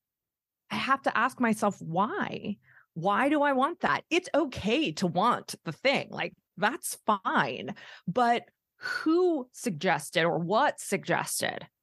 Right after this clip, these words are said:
that I wanted that thing? Was it, is it an ad that's been following me all around social media? Um, is it that that brand got really good at appealing to, quote,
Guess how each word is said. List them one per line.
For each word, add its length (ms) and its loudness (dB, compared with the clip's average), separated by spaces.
that 160 2
I 140 2
wanted 480 -4
that 300 -2
thing? 300 -4
Was 240 0
it, 240 2
is 160 2
it 100 2
an 160 0
ad 540 0
that's 200 -4
been 240 0
following 460 2
me 280 2
all 180 4
around 340 2
social 360 -2
media? 480 2
Um, 340 2
is 220 2
it 220 0
that 180 0
that 240 0
brand 720 2
got 220 2
really 500 2
good 540 2
at 120 2
appealing 500 -2
to, 340 -2
quote, 300 0